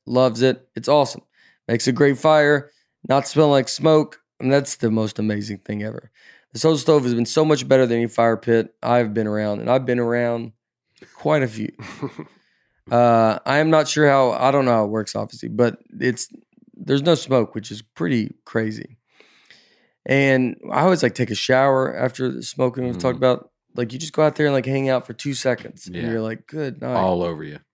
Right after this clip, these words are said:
Speaker 1: You just smell, I mean, it was just, you know, Easter bunny. You say whatever you gotta say. <laughs> What did we say? Rabbit?
Speaker 2: Something bunny,
Speaker 1: Bunny,
Speaker 2: right?
Speaker 1: something bunny. Get out
Speaker 2: White
Speaker 1: of here,
Speaker 2: rabbit?
Speaker 1: bunny. Get out of here, bunny.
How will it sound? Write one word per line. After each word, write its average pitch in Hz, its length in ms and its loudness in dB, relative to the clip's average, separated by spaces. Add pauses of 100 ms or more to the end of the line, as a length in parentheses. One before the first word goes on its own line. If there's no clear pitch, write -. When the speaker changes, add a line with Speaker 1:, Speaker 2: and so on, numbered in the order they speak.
(140)
Speaker 1:
You 127 100 -6
just 120 200 -6
smell, 127 600 0 (100)
I 127 100 -4
mean, 117 320 0
it 127 60 -6
was 117 120 -2
just, 120 300 -4
you 120 100 -2
know, 110 180 -6 (760)
Easter 147 340 -2
bunny. 110 320 -2
You 113 80 -4
say 120 200 2
whatever 131 340 2
you 131 100 2
gotta 123 160 2
say. 117 480 -2
<laughs> 123 240 -12
What 131 100 2
did 135 100 0
we 135 60 -6
say? 143 180 0
Rabbit? 135 440 2 (600)
Speaker 2:
Something 214 320 -6
bunny, 139 260 4
Speaker 1:
Bunny, 135 40 4
Speaker 2:
right? 135 260 0
Speaker 1:
something 135 340 2
bunny. 120 420 4
Get 151 140 2
out 170 80 6
Speaker 2:
White 175 60 4
Speaker 1:
of 175 40 2
here, 156 100 2
Speaker 2:
rabbit? 180 140 4
Speaker 1:
bunny. 131 200 2 (340)
Get 180 100 4
out 196 120 4
of 160 40 4
here, 147 100 4
bunny. 160 360 2